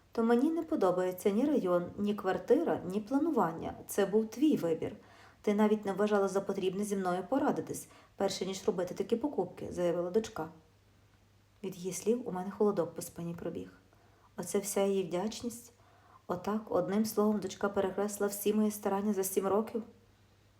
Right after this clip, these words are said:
Я ж на заробітки заради доньки поїхала. Бачу, що дочка підроска-, підростає, скоро заміж захоче виходити, а ми з чоловіком просто не маємо нічого, щоб їй дати в придане.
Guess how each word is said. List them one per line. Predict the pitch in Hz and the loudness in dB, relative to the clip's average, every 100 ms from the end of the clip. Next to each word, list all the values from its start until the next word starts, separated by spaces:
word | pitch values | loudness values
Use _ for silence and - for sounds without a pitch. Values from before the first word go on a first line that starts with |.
| _ | _
Я | 208 | -6
ж | 202 | -4
на | 190 | -4
заробітки | 180 185 214 - 185 | -2 0 0 2 2
заради | 190 180 | 2 2
доньки | 175 214 220 214 | 0 0 0 -4
поїхала. | 185 175 170 170 175 - - - - 214 | -2 -4 -4 -6 -8 -14 -20 -20 -10 -2
Бачу, | 226 226 | 0 0
що | 185 175 | -2 -2
дочка | 180 - 214 | -4 0 0
підроска-, | 214 185 170 - 196 190 - | 2 0 -4 -2 -4 -4 -4
підростає, | 185 185 185 - 208 202 | -2 -2 -2 -2 -2 -2
скоро | - 208 190 | 0 2 4
заміж | 208 214 190 | 2 2 0
захоче | 180 190 190 180 | -2 -4 -4 -6
виходити, | 185 196 190 185 196 - - - - - | -2 -2 -2 -4 -8 -10 -20 -20 -20 -8
а | 185 | -4
ми | 214 | -2
з | 226 | -2
чоловіком | - 202 220 220 214 | 2 4 4 4 0
просто | 208 233 233 240 | 0 -2 0 -2
не | 233 | 2
маємо | 240 247 247 | 2 2 2
нічого, | 247 254 240 175 | -2 2 2 2
щоб | 175 - | -2 -8
їй | 185 | -4
дати | 190 185 220 | -2 0 -2
в | |
придане. | - 190 170 165 | -2 -2 -4 -8